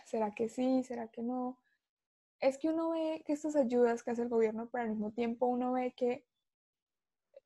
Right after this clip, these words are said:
se gasta mucho dinero. Eh,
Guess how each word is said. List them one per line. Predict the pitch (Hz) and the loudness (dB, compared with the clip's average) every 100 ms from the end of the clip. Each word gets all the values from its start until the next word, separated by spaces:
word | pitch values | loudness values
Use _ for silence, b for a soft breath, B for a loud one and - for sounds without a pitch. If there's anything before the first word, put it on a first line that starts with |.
| _ | _
se | - 233 | 0 2
gasta | 226 226 - 240 240 - _ - | 0 -2 -2 0 -2 -8 _ -4
mucho | 247 294 285 294 | 2 2 2 0
dinero. | 262 247 226 247 302 _ _ | 0 -2 -2 -6 -12 _ _
Eh, | 233 220 214 214 220 | -6 -4 -4 -6 -10